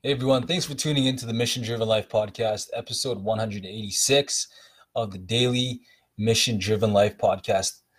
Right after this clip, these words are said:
So I'm super glad you guys can be here today. I'm gonna give you a quick message because I've been fucking trying to get my time right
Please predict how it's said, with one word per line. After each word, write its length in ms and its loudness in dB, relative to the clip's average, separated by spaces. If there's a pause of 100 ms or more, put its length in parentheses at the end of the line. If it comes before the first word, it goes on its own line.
(340)
So 100 4
I'm 100 4
super 260 2
glad 260 8
you 80 0
guys 200 6
can 140 -6
be 120 2
here 180 2
today. 420 2 (220)
I'm 80 -4
gonna 120 0
give 140 -2
you 140 -6
a 100 -14
quick 260 2
message 680 0
because 640 0 (1000)
I've 140 2
been 240 0
fucking 400 -12
trying 160 -6
to 60 -6
get 180 -6
my 140 -6
time 360 -4
right 280 -6